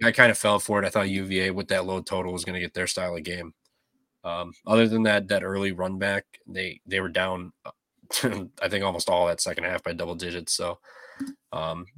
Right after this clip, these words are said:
yeah, I, th-, I think Boise State's the play here. I mean, it's a little bit of a travel spot for 'em, but, um, yeah, they'll be, they'll be back home after, and they're not leaving 'cause they have Utah, Utah Valley on next Friday. So, uh,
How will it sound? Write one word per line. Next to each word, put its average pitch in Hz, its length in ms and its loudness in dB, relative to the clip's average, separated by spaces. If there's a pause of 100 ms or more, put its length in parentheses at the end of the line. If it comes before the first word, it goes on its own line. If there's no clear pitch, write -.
yeah, 101 240 6
I, 101 100 4
th-, 107 160 0
I 104 60 2
think 95 340 -4 (160)
Boise 98 380 -2
State's 95 320 0
the - 60 -14
play 92 280 -4
here. 92 240 -4
I 92 40 -2
mean, 90 260 -6 (680)
it's - 260 6
a 98 360 4
little 107 220 2
bit 104 120 4
of 95 80 0
a 98 60 -2
travel 92 460 0
spot 92 380 -2
for 90 260 -6
'em, 90 140 -6
but, 87 260 -4 (300)
um, 90 300 -6 (1080)
yeah, 87 280 0
they'll 92 120 -4
be, 90 220 0
they'll 101 160 2
be 101 120 2
back 95 300 2
home 95 340 -2
after, 92 300 -2
and 92 100 -2
they're 90 80 -4
not 90 200 2
leaving 87 280 -4
'cause 85 160 -6
they 87 120 4
have 85 120 -2
Utah, 90 480 -2 (100)
Utah 95 300 2
Valley 85 280 0
on 82 200 -4
next 90 320 -4
Friday. 85 440 0
So, 87 360 -4 (920)
uh, 107 180 6